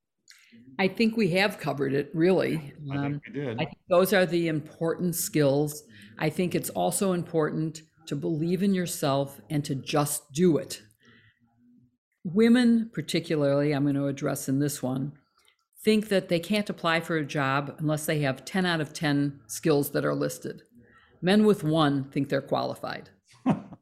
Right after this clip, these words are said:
Speaker 1: If you think you can do the job and you want to do the job, go for it. Put yourself in positions before that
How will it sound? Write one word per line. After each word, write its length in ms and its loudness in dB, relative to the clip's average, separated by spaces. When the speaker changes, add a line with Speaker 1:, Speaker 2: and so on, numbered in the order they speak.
Speaker 1:
If 180 -2
you 200 4
think 300 0
you 140 2
can 160 2
do 180 2
the 140 0
job 360 0
and 120 0
you 120 2
want 360 -2
to 100 -6
do 220 -2
the 100 0
job, 500 -4
go 180 2
for 340 -2
it. 260 -16
Put 220 2
yourself 420 4
in 100 2
positions 600 -2
before 440 2
that 360 2